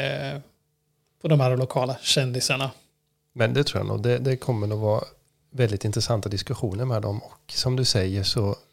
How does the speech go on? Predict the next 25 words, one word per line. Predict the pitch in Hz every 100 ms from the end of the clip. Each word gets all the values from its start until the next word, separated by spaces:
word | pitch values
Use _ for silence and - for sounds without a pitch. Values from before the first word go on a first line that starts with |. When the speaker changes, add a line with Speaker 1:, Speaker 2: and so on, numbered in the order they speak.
| _ -
Speaker 2:
lyfta | 120 - - 104
vad, | 110 110 -
vad | 127 113 107
har |
de | 113 120
gjort | 143 -
till | 120
dem | 107 107 107 _ _ _ _ _ _
de | 117 110
är | 101
idag, | 107 95 104 107
eller | 104 104 -
varför | 123 107 110 135 190 156 113 -
de | 135
agerar | 117 101 104
på | -
ett | -
visst | 107 -
sätt. | 123 - - - -
Vad | 127
är | 117
deras | 110 117
drivkraft | - 107 95 - - 147 - - _ _
framåt? | - 117 151 151 - - _ _ _ _ _
Och | 131 113 107